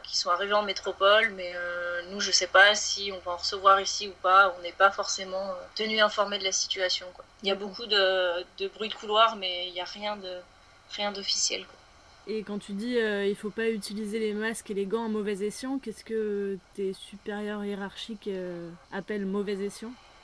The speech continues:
Speaker 1: Bah, s'il y a pas de cas de covid dans le service, euh, c'est pas la peine de, de mettre un masque si on n'a pas les, les symptômes, en fait. Ou si on n'a pas été en contact avec quelqu'un qui est positif au covid.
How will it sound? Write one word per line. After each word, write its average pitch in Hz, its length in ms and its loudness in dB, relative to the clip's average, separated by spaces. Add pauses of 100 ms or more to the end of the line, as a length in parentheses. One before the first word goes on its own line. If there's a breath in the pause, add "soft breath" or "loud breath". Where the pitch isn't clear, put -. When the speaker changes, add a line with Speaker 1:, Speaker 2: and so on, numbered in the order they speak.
(260)
Speaker 1:
Bah, 208 240 6
s'il 240 220 -2
y 233 40 6
a 220 100 6
pas 240 200 4
de 190 1300 -6 (380)
cas 226 240 8
de 202 120 -2
covid 226 560 -8
dans 208 140 -2
le 208 60 -4
service, 202 600 0
euh, 180 160 0
c'est 175 200 -4
pas 214 160 6
la 196 120 8
peine 214 260 0
de, 180 460 -2
de 190 60 -4
mettre 190 280 0
un 190 60 4
masque 196 400 6
si - 180 4
on 190 60 -8
n'a 175 140 4
pas 208 220 6
les, 170 540 -4
les 175 80 -2
symptômes, 190 460 0
en 160 60 -10
fait. - 280 -12 (440)
Ou 196 80 -2
si - 180 4
on 226 60 2
n'a 190 100 6
pas 214 160 6
été 208 180 0
en 196 100 -2
contact 208 440 -2
avec 180 240 -6
quelqu'un 202 580 -4 (320)
qui 190 120 -2
est - 20 -4
positif - 480 0
au 190 60 -4
covid. 175 260 -8